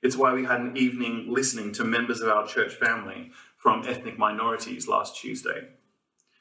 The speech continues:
Like Paul, we are to be people of God and of action, people of the Spirit and of common sense. Paul was promised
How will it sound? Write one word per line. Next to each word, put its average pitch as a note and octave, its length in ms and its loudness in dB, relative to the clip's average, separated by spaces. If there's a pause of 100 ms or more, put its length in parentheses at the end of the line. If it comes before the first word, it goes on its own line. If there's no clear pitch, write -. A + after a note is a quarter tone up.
(540)
Like - 320 4
Paul, - 500 0 (220)
we B2 220 4
are A2+ 140 2
to - 120 -6
be G#2+ 140 -8
people B2+ 400 0
of C3 120 -2
God - 420 -4 (400)
and G#2 220 2
of - 120 -2
action, B2+ 580 -2 (380)
people B2+ 300 4
of C3 100 -2
the C#3+ 80 -4
Spirit - 560 0 (440)
and A2+ 360 2
of G#2+ 200 -2
common G#2 340 -8
sense. - 600 -8 (1200)
Paul D3+ 460 2
was A#2 360 2
promised - 680 -2